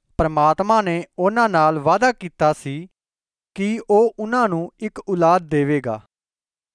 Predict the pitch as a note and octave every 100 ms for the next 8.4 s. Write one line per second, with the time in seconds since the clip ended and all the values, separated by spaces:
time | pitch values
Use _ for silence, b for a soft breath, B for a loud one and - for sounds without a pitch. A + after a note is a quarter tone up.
0 | - A#2+ D3+ D3+ G#3+ G3 - F3+ G3+ G#3
1 | F3 F3+ D#3 C#3+ D#3 _ - D3 C#3 D#3
2 | G#3+ F#3 D3 C#3+ - _ B2 D3 - F#3
3 | E3 C3+ G#2+ F#2 _ _ _ _ _ _
4 | _ - D#3+ G3 A3+ E3+ D#3 F3+ F#3+ D#3+
5 | - D3+ C#3 D3 _ F3+ F3+ G3+ - D3+
6 | D#3 - E3+ D3+ C3 B2+ C3+ B2+ _ _
7 | _ - F3+ G#3+ - G3 A#3 A#3+ - F3+
8 | E3+ D3 C3+ C#3+